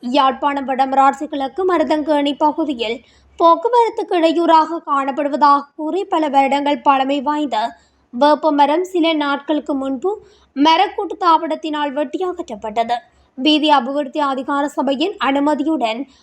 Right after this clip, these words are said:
மரக்கூட்டு தாவடம் சில நாட்களுக்கு முன்பு குறித்த மரத்தை அகற்றும் பணியில் ஈடுபட்டது. வேப்ப மரத்தை வெட்டி எடுத்துச் சென்றதுடன்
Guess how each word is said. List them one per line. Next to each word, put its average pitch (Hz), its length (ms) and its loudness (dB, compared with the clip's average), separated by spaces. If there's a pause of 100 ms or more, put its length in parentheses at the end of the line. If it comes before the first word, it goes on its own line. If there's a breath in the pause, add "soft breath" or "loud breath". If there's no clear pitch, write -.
(160 soft breath)
மரக்கூட்டு 381 580 2
தாவடம் 359 460 -2
சில 349 200 -2
நாட்களுக்கு 311 600 0
முன்பு 320 360 0
குறித்த 294 320 0
மரத்தை 269 380 -2
அகற்றும் 302 380 -4
பணியில் 320 360 0
ஈடுபட்டது. 240 540 -4 (580)
வேப்ப 285 360 2
மரத்தை 277 400 0
வெட்டி 269 320 -4
எடுத்துச் 277 400 -2
சென்றதுடன் 277 560 -2